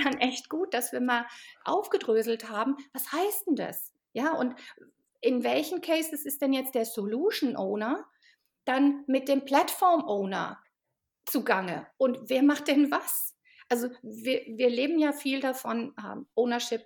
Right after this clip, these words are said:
zu definieren, Verantwortung zu klären und, äh, und auch dafür zu arbeiten, dass Menschen, in,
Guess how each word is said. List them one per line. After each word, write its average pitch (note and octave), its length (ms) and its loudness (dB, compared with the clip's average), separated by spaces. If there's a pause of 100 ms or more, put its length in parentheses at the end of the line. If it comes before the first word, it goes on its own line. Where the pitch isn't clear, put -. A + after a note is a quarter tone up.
(140)
zu - 140 -6
definieren, G#3+ 540 -6
Verantwortung G#3 880 -6
zu - 140 -16
klären F#3+ 440 -6
und, G3+ 280 -10
äh, F#3+ 200 -6
und G3+ 200 -8
auch G#3 200 -8 (320)
dafür A#3 280 -4
zu - 180 -8
arbeiten, C4 680 -4 (540)
dass A3+ 380 -2 (100)
Menschen, B3 580 -2
in, A3+ 280 -2